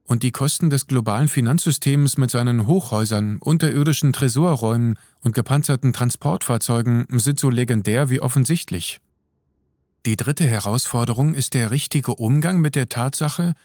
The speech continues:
dass die Blockchain-Technologie zunächst viele Arbeitsplätze wegrationalisieren würde. Ein gemeinsames, für alle Systemteilnehmer zugängliches Buchungssystem würde zum Beispiel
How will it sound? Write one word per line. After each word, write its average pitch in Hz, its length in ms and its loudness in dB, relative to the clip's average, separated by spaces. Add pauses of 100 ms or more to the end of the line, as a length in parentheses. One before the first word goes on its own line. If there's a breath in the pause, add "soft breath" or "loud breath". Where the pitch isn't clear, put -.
(140 soft breath)
dass 127 180 -2
die 123 140 0
Blockchain-Technologie 123 1300 0
zunächst 120 640 -2
viele 147 440 0
Arbeitsplätze 127 800 -2
wegrationalisieren 101 960 -2
würde. 98 360 -6 (320)
Ein 120 220 2
gemeinsames, 156 760 2
für - 260 -2
alle 135 180 2
Systemteilnehmer 120 1080 2
zugängliches 131 680 0
Buchungssystem 127 1040 0
würde 151 220 0
zum 135 180 0
Beispiel 131 520 0